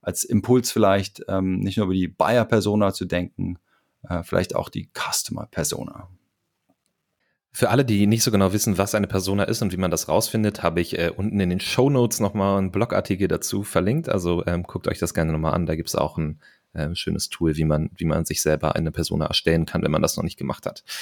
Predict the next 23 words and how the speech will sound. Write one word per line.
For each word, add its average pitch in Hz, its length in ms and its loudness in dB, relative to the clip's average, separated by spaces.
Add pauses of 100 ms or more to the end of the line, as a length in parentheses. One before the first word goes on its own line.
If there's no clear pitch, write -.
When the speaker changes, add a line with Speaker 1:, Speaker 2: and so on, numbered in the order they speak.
(1200)
Speaker 2:
Genau, 117 180 4
Anwendungsfälle. 101 640 2
Also 95 140 0
wir 95 80 -2
haben 98 100 -4
gesagt, 87 380 -2
äh, 90 260 -2
viel 196 280 2
dabei. 85 300 2
Lead 117 280 -2
Nurturing, 95 580 0
wir 87 120 -4
haben 87 200 -2
über, 85 360 0
ähm, 87 200 -2
Kundenbindung 107 560 0
gesprochen, 98 500 -2
wir 87 100 2
haben 90 100 0
über 90 220 2
Onboarding-Prozesse 101 920 0
gesprochen. 90 400 -4
Also 92 160 0